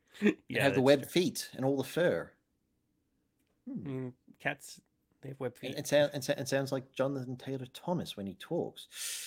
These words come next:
Speaker 2: Things make sense.
Speaker 1: Yeah, that last bit was a little, little painful. Um,
Speaker 2: Remember,
Speaker 1: speaking of
Speaker 2: you
Speaker 1: child
Speaker 2: could, you could,
Speaker 1: actors, we
Speaker 2: you,
Speaker 1: actually
Speaker 2: you
Speaker 1: have
Speaker 2: could te-,
Speaker 1: a
Speaker 2: you could, you, you, I was just,
Speaker 1: we
Speaker 2: sorry, I, sorry.
Speaker 1: we actually have a beloved child actor that's in this movie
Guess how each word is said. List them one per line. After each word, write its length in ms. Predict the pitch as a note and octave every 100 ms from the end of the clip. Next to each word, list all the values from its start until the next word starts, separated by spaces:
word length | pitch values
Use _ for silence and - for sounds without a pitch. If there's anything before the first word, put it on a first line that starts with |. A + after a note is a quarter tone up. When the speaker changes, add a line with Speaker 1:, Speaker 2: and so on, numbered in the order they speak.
| - -
Speaker 2:
Things 240 | E3 G3
make 180 | D#3 F3
sense. 540 | - G3+ A#2+ - - - - - - - - - - _
Speaker 1:
Yeah, 100 | A2+
that 180 | G2+ G#2+
last 260 | A2 G#2 -
bit 200 | G#2+ A2
was 160 | G2+
a 40 | G#2+
little, 280 | G2+ G2 - _
little 180 | B2+ G#2+
painful. 440 | G#2+ G2+ G2 G#2+ - _ _ - _ _
Um, 320 | - G1+ G#1+ - _ _ _ _ _ _ - -
Speaker 2:
Remember, 160 | C3 A#2
Speaker 1:
speaking 160 | - A#3+
of 120 | -
Speaker 2:
you 60 |
Speaker 1:
child 240 | C#3+ E3 C#3+
Speaker 2:
could, 40 |
you 60 | D3
could, 100 | F#3
Speaker 1:
actors, 300 | C#3+ A#2 A2+
we 80 | C#3+
Speaker 2:
you, 60 |
Speaker 1:
actually 200 | E3 D3+ C#3
Speaker 2:
you 40 |
Speaker 1:
have 100 | D#3+
Speaker 2:
could 100 | D3
te-, 60 | C#3
Speaker 1:
a 120 | A2+
Speaker 2:
you 60 | F#3+
could, 120 | -
you, 80 | - - - -
you, 140 | D#3+ - - - - _
I 60 | D#3
was 100 | C#3+
just, 160 | C#3+
Speaker 1:
we 60 | -
Speaker 2:
sorry, 180 | D3 G#2
I, 100 | G#2+ - _
sorry. 200 | - D2+ - -
Speaker 1:
we 120 | F#3+
actually 300 | A3+ G#3 A3
have 100 | F#3
a 60 |
beloved 400 | D3 D3 D#3 D3
child 300 | - D3 C#3
actor 320 | C#3 C#3 - A#2
that's 180 | G#2+
in 140 | B2 A2+
this 200 | A2 -
movie 520 | A#2 A2 A2 G#2+ A2